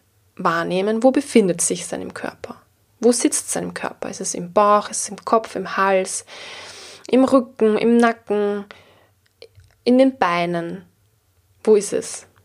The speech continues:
Wahrnehmen. Und dann, und dann sich diesem Gefühl annehmen. Und diese Technik geht dann wie folgt. Wo sitzt es?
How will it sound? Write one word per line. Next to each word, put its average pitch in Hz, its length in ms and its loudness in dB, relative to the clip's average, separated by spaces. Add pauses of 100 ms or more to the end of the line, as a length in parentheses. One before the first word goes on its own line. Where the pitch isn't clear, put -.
(120)
Wahrnehmen. 180 640 0 (1080)
Und 196 240 -4
dann, 196 420 4 (2000)
und 196 280 0
dann 202 500 2 (1300)
sich - 600 0
diesem 208 460 2 (500)
Gefühl 226 680 2 (280)
annehmen. 175 680 2
Und 196 240 -2
diese 214 220 0
Technik 233 420 2
geht 202 200 -2
dann 190 120 -6
wie 180 60 -8
folgt. - 440 2
Wo 208 60 -2
sitzt - 400 -2
es? - 300 -2